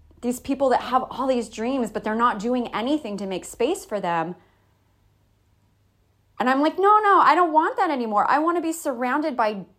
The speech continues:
by people who believe in the power of their dreams and believe that they have those dreams for a reason and are doing whatever they need to do to make space for that. Those are the people I want to be surrounded by."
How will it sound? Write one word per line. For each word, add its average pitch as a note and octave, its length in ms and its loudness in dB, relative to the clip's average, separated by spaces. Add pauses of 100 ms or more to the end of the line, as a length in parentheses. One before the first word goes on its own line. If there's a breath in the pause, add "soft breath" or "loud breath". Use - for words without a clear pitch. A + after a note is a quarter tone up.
(140)
by A3 260 -2 (260)
people D4+ 400 2
who C#4+ 160 -6
believe A3+ 460 0
in D4+ 100 -2
the C4 80 0
power B3+ 460 0
of G#3 160 -2
their G3+ 180 -2
dreams F#3+ 840 -8 (260 loud breath)
and A#3 140 -4
believe A#3+ 240 0
that D4 120 -2
they B3 80 -4
have D4 320 -6
those C4 220 2
dreams B3+ 240 -4
for A3+ 140 -2
a G#3+ 40 -2
reason C4 360 -4
and G#3+ 100 -4
are G#3 100 -2
doing C#4 360 -2
whatever B3 300 0
they B3 120 -4
need A#3 160 -8
to A#3+ 80 -10
do B3 100 -4
to A#3 60 -8
make G3+ 140 -12
space E4+ 380 -8
for G#3+ 100 -6
that. E3 200 0 (260 loud breath)
Those G#4 260 2
are F4 60 -4
the B3+ 100 2
people G3 260 -6
I F3 100 0
want F3 160 -6
to E3+ 60 -8
be E3 100 -12
surrounded D3+ 520 -14
by." - 220 -18